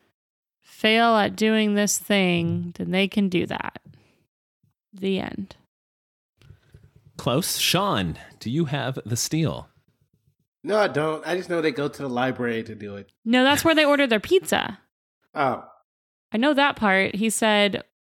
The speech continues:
Speaker 1: Pawnee orders the most pizza online of any other city. And he says, "In fact, our library is most used for them going to order pizza online." And now they can do it from their homes.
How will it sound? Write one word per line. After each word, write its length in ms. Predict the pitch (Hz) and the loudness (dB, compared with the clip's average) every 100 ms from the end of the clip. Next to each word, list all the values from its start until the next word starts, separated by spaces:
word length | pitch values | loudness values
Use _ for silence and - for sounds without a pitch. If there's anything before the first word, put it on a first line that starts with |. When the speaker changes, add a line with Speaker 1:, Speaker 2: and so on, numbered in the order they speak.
| - | -8
Speaker 1:
Pawnee 560 | - 226 233 233 226 - | -2 0 2 2 0 0
orders 460 | 208 208 214 185 | 0 2 2 0
the 80 | 196 | 0
most 360 | 196 196 - - | 2 2 0 -2
pizza 300 | 214 208 202 | -2 0 2
online 460 | 190 185 190 190 185 | 2 2 2 2 2
of 100 | 180 | 2
any 200 | 190 185 | 2 2
other 220 | 175 170 | 0 -2
city. 460 | 160 - 226 185 170 | -2 0 2 2 0
And 100 | 175 | 0
he 80 | 170 | 0
says, 520 | - 180 175 175 170 | 0 2 2 0 -2
"In 200 | - 180 | -4 -2
fact, 600 | - 262 233 - - - _ - _ _ - | 0 2 2 -2 -8 -20 _ -20 _ _ -2
our 120 | 190 | 0
library 640 | 196 208 196 190 185 185 | 2 2 2 0 0 0
is 320 | 190 160 - | -2 -4 -6
most 540 | 180 190 202 202 - 202 | -2 2 2 2 0 0
used 340 | 226 180 170 | 0 0 -6
for 140 | - 202 | -8 -8
them 220 | 196 180 | -6 -2
going 340 | 190 180 175 - _ - | -2 -2 -6 -10 _ -6
to 140 | 208 | -4
order 280 | - 196 175 | 2 2 2
pizza 320 | 165 196 - | -2 -6 -6
online." 640 | - - 190 208 - - 190 _ _ _ _ _ _ _ _ _ _ _ _ _ _ _ _ _ _ _ - | -10 -10 -10 -10 -14 -16 -20 _ _ _ _ _ _ _ _ _ _ _ _ _ _ _ _ _ _ _ -10
And 140 | 185 | -4
now 100 | 185 | -2
they 100 | 180 | -2
can 120 | 185 180 | -2 -4
do 80 | |
it 60 | 190 | -4
from 120 | 185 | -4
their 120 | 180 | -4
homes. 580 | 170 202 190 208 185 - | -2 -2 -2 -6 -12 -16